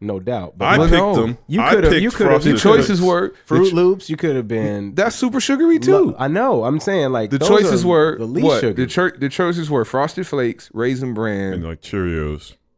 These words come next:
Speaker 1: Nah.
Speaker 3: No, Cheerios wasn't in there.
Speaker 2: They had Cheerios on
Speaker 3: They had
Speaker 2: there.
Speaker 3: Cheerios in there?
Speaker 2: Yeah.
Speaker 3: And Lucky Charms.
Speaker 1: Lucky Charms.
Speaker 3: That's super sugary.
Speaker 1: That's marshmallows.
Speaker 3: Marshmallows,
Speaker 1: Yeah,
Speaker 3: right?
Speaker 1: yeah.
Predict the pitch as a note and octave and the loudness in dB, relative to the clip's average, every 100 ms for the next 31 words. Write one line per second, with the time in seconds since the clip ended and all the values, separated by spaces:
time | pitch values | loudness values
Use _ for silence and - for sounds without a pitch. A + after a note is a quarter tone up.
0 | _ _ G#2 F#2+ F#2 C#3 A#2 A2 F3 E3 | _ _ -12 -10 -6 -4 -2 -2 -2 -2
1 | C3+ B2+ A2 G2+ F#2 F#2 A2 D3 D3+ B2+ | -2 -2 -4 -6 -6 -8 -8 -8 -10 -8
2 | G#2+ F#2 A#2 B2+ - D#3+ D3+ D#3 D#3 A2+ | -8 -6 -4 -4 -2 -2 -2 -4 -4 -4
3 | E2+ - _ C#3+ C3 D3+ D#3 D3 E3+ A#2+ | -6 -14 _ -2 0 0 0 -4 -4 -4
4 | - _ - _ _ - A#2 D3 D3+ - | -10 _ -20 _ _ -10 -8 -6 -8 -6
5 | C3+ G2 E2+ - C3+ D3 F3+ F3 C3 A#2+ | -4 -4 -8 -6 -4 -2 -2 -2 -2 -4
6 | G2+ A#1+ - _ A2 A#2+ A2 B2+ D3+ - | -6 -10 -20 _ -10 -8 -6 -6 -6 -6
7 | G2+ F#2 B2 D#3+ - A2 C2 A2+ A2 B2 | -8 -6 -6 -6 -6 -6 -8 -8 -6 -4
8 | - - A#2+ F2+ | -6 -12 -18 -18